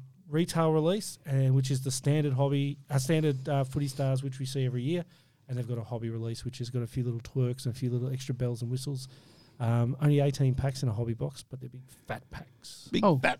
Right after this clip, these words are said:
Speaker 2: packs.
Speaker 1: But the hobby one is the one that sold out, but you can go and buy the retail version. I dare say they'll be around for quite some time, and definitely at the local card shop.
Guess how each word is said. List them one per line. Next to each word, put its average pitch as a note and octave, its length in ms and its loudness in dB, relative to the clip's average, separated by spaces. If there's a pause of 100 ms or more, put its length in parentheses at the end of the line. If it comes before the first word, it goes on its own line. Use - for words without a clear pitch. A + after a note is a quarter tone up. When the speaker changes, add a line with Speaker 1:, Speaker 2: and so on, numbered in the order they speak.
(120)
Speaker 2:
packs. - 580 -2
Speaker 1:
But D#3 120 10
the D#3 120 12
hobby E3 220 12
one D3 200 8
is C3+ 100 2
the C3+ 60 4
one C3+ 140 6
that C3 60 2
sold B2+ 300 2
out, B2+ 200 0
but C3 100 -2
you C#3+ 140 -2
can C#3 160 -2
go B2 200 -2
and A#2 100 -4
buy A2 440 -4 (520)
the B2+ 100 -2
retail A#2+ 420 -4
version. A#2 540 -4
I A#2 120 -6 (120)
dare B2+ 160 0
say A#2+ 200 -4
they'll A2+ 160 -2
be A2+ 100 -2
around A2+ 280 -4
for C3 100 -10
quite B2 200 -4
some B2 140 -2
time, D3+ 360 0
and C#3 280 0
definitely C3 460 -2
at C3+ 100 -6
the A#2+ 60 -6
local B2+ 220 -4
card B2+ 260 -6
shop. - 120 -10